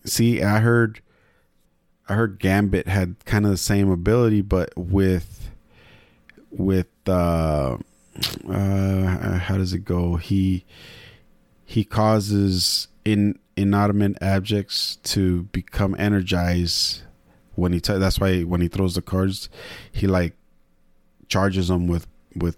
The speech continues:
uh, energy, and then when they hit, they blow up. Um, I heard once that he could probably do that,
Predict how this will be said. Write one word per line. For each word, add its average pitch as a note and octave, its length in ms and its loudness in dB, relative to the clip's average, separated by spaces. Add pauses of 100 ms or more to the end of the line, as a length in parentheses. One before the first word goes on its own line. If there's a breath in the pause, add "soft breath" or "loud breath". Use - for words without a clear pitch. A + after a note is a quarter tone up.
uh, D2 340 -2 (220)
energy, F2+ 460 0
and E2+ 120 0
then E2+ 160 0
when E2+ 120 0
they E2+ 80 0
hit, F2+ 280 0
they F2 100 -2
blow E2+ 280 0
up. E2 220 -4 (720 loud breath)
Um, F2 560 0
I A2+ 160 0
heard C3 240 2
once G#2+ 360 2
that F#2 300 -2
he B2 280 0
could A2+ 120 -6
probably F#2+ 440 2
do F#2 220 0
that, F2+ 340 2